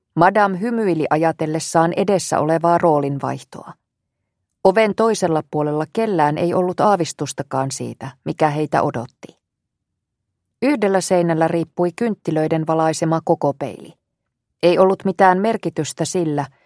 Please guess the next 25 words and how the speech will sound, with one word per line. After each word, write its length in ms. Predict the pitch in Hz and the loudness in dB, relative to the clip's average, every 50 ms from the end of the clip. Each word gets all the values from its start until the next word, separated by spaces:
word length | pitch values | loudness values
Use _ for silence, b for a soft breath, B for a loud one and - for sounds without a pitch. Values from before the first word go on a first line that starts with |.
| _ _ | _ _
miten 400 | - 202 226 - 247 226 208 175 165 | -2 -2 0 2 2 2 2 2 2
paljon 340 | - 170 165 165 160 160 - | 0 0 2 2 0 0 0
ihminen 520 | - 190 180 175 170 165 160 156 156 - | -2 -2 -2 -2 0 0 0 0 0 0
oli 160 | 165 170 175 - | 0 -2 0 0
panostanut 600 | - 190 180 175 160 - - - 165 170 170 160 | 0 0 2 0 0 -2 -4 -4 -2 -2 -2 -2
ulkonäköönsä. 840 | - 151 151 - - 131 135 135 131 - - - 160 170 - - - - _ _ _ _ _ _ _ _ _ _ | -2 -2 -2 -2 -2 -4 -4 -6 -6 -8 -10 -10 -10 -10 -12 -12 -14 -18 _ _ _ _ _ _ _ _ _ _
Tuossa 360 | 160 180 196 - - 190 175 | 0 0 0 0 0 -2 0
valaistuksessa 800 | 185 185 185 175 165 156 - - 165 - - - - - - 185 - | 2 2 2 2 0 0 -2 -6 -12 -12 -12 -12 -12 -10 -10 -4 0
kaikki 320 | - 226 214 - - - | 2 2 2 0 -2 -4
näyttivät 500 | 156 156 151 147 - - 160 156 160 160 - - | -2 -2 -2 -2 -4 -4 -4 -4 -4 -4 -4 0
kamalilta, 640 | - 143 143 139 131 120 73 - - - - - - - _ _ _ _ _ _ _ _ _ _ _ | 0 2 2 2 -2 -4 -6 -10 -14 -14 -14 -16 -16 -18 _ _ _ _ _ _ _ _ _ _ _
paitsi 380 | - 180 202 208 - - - 160 | 2 2 2 2 -2 -6 -4 -4
jos 220 | 156 151 - - | -4 -4 -4 -2
nimesi 460 | 165 170 170 170 165 160 - - 156 | -2 0 2 2 0 0 -2 -2 -4
oli 220 | - 156 160 175 170 | -2 -2 0 0 0
Madame. 540 | 170 170 160 139 131 131 120 - - - - _ _ _ _ _ _ _ _ _ _ - | 0 0 0 0 -4 -6 -10 -10 -14 -18 -20 _ _ _ _ _ _ _ _ _ _ -2
Silloin 440 | - 190 202 208 202 202 190 185 175 | 0 0 2 4 4 4 4 4 2
tilanne 420 | 208 202 202 190 180 170 151 - | 0 2 4 4 4 4 2 0
oli 240 | 156 165 175 175 - | 0 0 0 0 0
eri. 300 | 170 151 - 104 - - _ _ _ _ _ _ _ _ _ _ _ _ _ _ _ _ | -2 -2 -4 -6 -10 -16 _ _ _ _ _ _ _ _ _ _ _ _ _ _ _ _
Hän 140 | - 175 175 | -2 0 2
ei 180 | 147 202 208 165 | 2 2 2 2
ollut 260 | 208 196 202 - - | 0 0 -2 -4 -4
missään 480 | 226 262 262 - - - 190 180 180 175 | -4 -4 -4 -2 0 2 4 4 4 4
valaistuksessa 840 | 185 180 175 160 156 143 - - 147 135 - - 160 - - - | 4 4 4 4 2 0 -2 -6 -8 -10 -6 -6 -6 -6 -2 -2